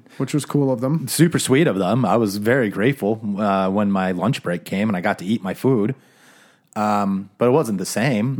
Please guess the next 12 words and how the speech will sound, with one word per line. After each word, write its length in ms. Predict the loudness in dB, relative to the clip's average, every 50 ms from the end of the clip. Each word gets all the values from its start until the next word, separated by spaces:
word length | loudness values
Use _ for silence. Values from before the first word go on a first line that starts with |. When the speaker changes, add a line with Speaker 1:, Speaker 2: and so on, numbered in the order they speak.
| -2
Speaker 1:
No, 200 | 0 0 0 0 2
I 80 | 2
Speaker 2:
And, 240 | 4 4 4 2 2 2
Speaker 1:
remember 160 | 2 2 2
Speaker 2:
and 100 | 2 2
I 80 | 2
Speaker 1:
my 60 | 2 2
Speaker 2:
remember 280 | 2 2 2 2 0
Speaker 1:
first 200 | 0 -2 -4 -6
missed 300 | -6 -4 -4 -6 -8 -8
Thanksgiving, 480 | -8 -8 -8 -8 -10 -10 -10 -6 -2 0
Speaker 2:
Yeah, 180 | 2 2 2